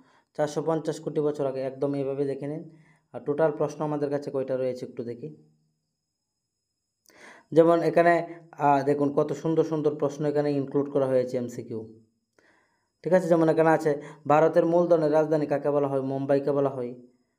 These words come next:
হ্যাঁ, নিচের কোনটিকে ওসাকা বলা হয়? হ্যাঁ, এটা হচ্ছে কিনকি অঞ্চলকে।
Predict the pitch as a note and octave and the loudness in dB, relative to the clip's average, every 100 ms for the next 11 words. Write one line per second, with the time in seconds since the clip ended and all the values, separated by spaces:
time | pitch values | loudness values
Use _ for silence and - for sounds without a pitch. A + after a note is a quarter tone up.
0 | _ - E3+ D3 - - - D#3+ D#3+ F3 | _ -6 -4 -4 -8 -14 -2 0 2 2
1 | E3 D3 D3 E3 D3+ D3+ D#3 E3 D#3 D#3 | 2 -2 2 2 2 -2 -2 0 2 2
2 | C#3 C3 B2+ - - _ _ D#3 D3+ B2+ | 0 -4 -8 -12 -20 _ _ -8 -8 -10
3 | C#3+ C#3 C#3+ D3 E3 D#3+ E3 E3 D3+ C#3+ | -8 -6 -6 -2 -2 -2 0 2 2 0
4 | C#3 B2+ B2+ B2 - | -4 -4 -6 -8 -14